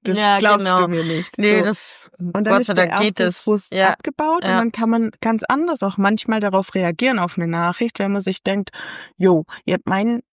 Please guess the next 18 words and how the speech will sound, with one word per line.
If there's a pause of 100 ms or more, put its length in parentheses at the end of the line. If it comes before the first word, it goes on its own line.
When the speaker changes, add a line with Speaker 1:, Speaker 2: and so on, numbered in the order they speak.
Speaker 1:
Ärger
ist
jetzt
erstmal
weg (680)
und
jetzt
kann
ich
das
ganz (160)
entspannt
sehen (100)
und
darauf
reagieren.“
Und (420)
ja,